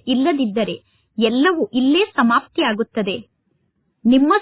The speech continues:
ಸಂಪತ್ತನ್ನು ಯಾರೋ ಒಬ್ಬರು ನುಂಗಿ ಬಿಡುತ್ತಾರೆ, ಅಂದರೆ ಯಾರೋ ಒಬ್ಬರಿಗೆ ನಿಮ್ಮ ಸಂಪತ್ತು ಪ್ರಾಪ್ತಿಯಾಗುತ್ತದೆ."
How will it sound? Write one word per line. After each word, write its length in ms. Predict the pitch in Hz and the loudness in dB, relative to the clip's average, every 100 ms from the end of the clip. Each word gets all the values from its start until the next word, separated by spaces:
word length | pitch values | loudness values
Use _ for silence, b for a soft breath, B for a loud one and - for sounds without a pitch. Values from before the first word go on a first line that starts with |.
| - | 2
ಸಂಪತ್ತನ್ನು 720 | 240 269 277 - 262 262 202 214 | 0 2 0 0 0 2 0 0
ಯಾರೋ 360 | 220 220 320 | 2 2 2
ಒಬ್ಬರು 480 | 370 302 226 294 254 | 2 0 2 2 2
ನುಂಗಿ 360 | 214 269 339 392 | 2 2 4 2
ಬಿಡುತ್ತಾರೆ, 560 | 262 277 - 226 214 | 2 0 0 -2 -2
ಅಂದರೆ 500 | - 233 262 240 196 226 | 0 2 2 2 -4 0
ಯಾರೋ 340 | 214 226 339 | 2 2 2
ಒಬ್ಬರಿಗೆ 580 | 320 214 262 294 240 - | 0 0 -2 -2 -2 -4
ನಿಮ್ಮ 220 | 247 285 392 | -2 0 -2
ಸಂಪತ್ತು 580 | - 247 262 339 403 | 0 -2 0 -2 -2
ಪ್ರಾಪ್ತಿಯಾಗುತ್ತದೆ." 1080 | 349 247 247 - 262 208 220 - 202 196 - | 0 -2 -2 -2 -2 -2 -4 -4 -4 -4 -10